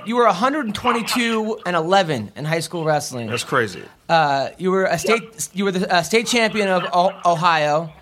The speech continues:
Speaker 1: Uh, then you went to college, and your freshman year,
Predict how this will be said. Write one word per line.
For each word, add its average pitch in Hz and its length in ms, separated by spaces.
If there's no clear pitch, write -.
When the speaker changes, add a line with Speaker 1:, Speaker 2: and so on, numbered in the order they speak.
Speaker 1:
Uh, 147 400
then 220 220
you 269 100
went 240 140
to 208 80
college, 190 760
and 190 500
your 220 140
freshman 294 560
year, 180 520